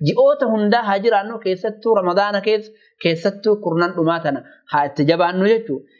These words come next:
Imaamu Shaafi'iin rahimahullahu ta'ala ashrul awaakhiriin keessa cufa halkanii Qur'aana gadi geessa. Keessattuu Imaamu Shaafi'ii kun Qur'aana qara'u keessaa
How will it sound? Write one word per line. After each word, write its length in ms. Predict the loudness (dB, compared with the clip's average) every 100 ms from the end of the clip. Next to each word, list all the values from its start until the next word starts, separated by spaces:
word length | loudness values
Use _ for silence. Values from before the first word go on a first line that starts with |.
| -2
Imaamu 420 | 0 2 2 -2
Shaafi'iin 460 | 0 -2 2 0 0
rahimahullahu 720 | -4 -2 -2 0 0 0 -2
ta'ala 400 | 0 0 0 -2 -6 -8 -20 -18 -4
ashrul 380 | -2 2 0 2
awaakhiriin 680 | 2 2 0 0 0 0
keessa 420 | 0 0 0 -4 -6 -10 _ -2
cufa 280 | 0 0 0
halkanii 720 | 0 0 -2 0 0 -2 -6 _ _ _ _ -6
Qur'aana 340 | -2 0 0 0
gadi 180 | 0 0
geessa. 300 | 0 -4 -10 -2
Keessattuu 800 | 0 2 0 0 0 0 0 0
Imaamu 300 | 0 0 0
Shaafi'ii 460 | 0 0 0 -2
kun 140 | -2 -4
Qur'aana 340 | -2 -2 -2
qara'u 300 | -2 0 2
keessaa 500 | 2 -2 -2 0 0